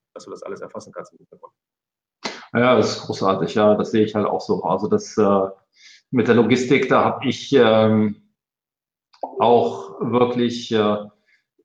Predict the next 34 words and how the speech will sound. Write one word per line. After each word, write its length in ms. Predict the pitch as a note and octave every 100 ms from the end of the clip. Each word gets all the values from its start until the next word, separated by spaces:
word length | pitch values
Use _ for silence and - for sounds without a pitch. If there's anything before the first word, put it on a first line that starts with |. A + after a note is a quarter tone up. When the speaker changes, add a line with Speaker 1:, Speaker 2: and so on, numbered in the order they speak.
| -
Speaker 2:
in 160 | C#3
der 180 | C#3 B2
Tat, 540 | A2+ A#2 A#2 A#2 A#2+ -
äh, 320 | A2+ A2 - D3
in 80 |
der 140 | A#2+ A#2
Tat 260 | - A2+
eine 120 | A2 G#2+
Menge, 300 | G#2+ C3 B2
Menge, 300 | A#2+ A#2 A2+
Menge, 260 | A2 A2+
Menge, 580 | G#2+ G#2+ A2 A2 G#2+ G#2 -
ähm, 340 | G2+ G2+ G2 F2 _ _ _ _ _ _
ja, 280 | G#3+ A2+ A2+
Gehirnschmalz 760 | A#2 A2+ A#2+ A#2+ A2 G#2+ G#2+ -
gelassen. 520 | G#2 G#2+ C#3 C3+ A2
Da 80 | G2+
hat, 140 | - - A#2+
äh, 40 | G#2+ F#2+ A2
ein, 380 | A3+ A#2 A#2 - _ - - _ -
ähm, 180 | A#2+ G#2+
Diplomant 640 | A#2+ A#2+ A#2+ A2+ B2 C3
auch 180 | A#2+ -
seine 200 | - G#2+
Diplomarbeit, 880 | G2+ G#2 B2+ B2 B2 A#2 A2+ - -
äh, 320 | B2 A2+ G#2+
in 40 | A#2+
meinem 260 | A2 G#2+
Unternehmen 480 | G#2+ G#2+ A2 A2 G#2+
geschrieben, 480 | G#2+ - - A2+ G#2
weil 140 | G2+
das 180 | G2 F#2+
halt 140 | G#2 G2
auch 880 | F#2 F#2+ - - G#2 F#2 F#2 F#2